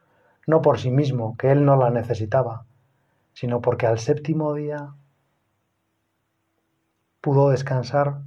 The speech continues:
junto al hombre. Porque cuando termina de crear todo, cuando termina de crear todo eso que le ha ido deleitando,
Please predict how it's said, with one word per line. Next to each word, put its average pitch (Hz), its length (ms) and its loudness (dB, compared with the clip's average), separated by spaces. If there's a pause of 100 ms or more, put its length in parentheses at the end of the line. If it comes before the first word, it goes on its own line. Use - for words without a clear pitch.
(100)
junto 113 420 -6
al 110 80 -4
hombre. 110 360 -10 (2750)
Porque 117 480 2
cuando 113 600 0 (680)
termina 131 420 4
de 139 140 2
crear 139 500 0
todo, 151 320 0
cuando 117 180 -4
termina 120 320 -4
de 127 80 0
crear 131 360 0
todo 135 200 -4
eso 135 180 -2
que 123 100 -6
le 120 100 0
ha 123 60 4
ido 127 340 2 (160)
deleitando, 127 1040 0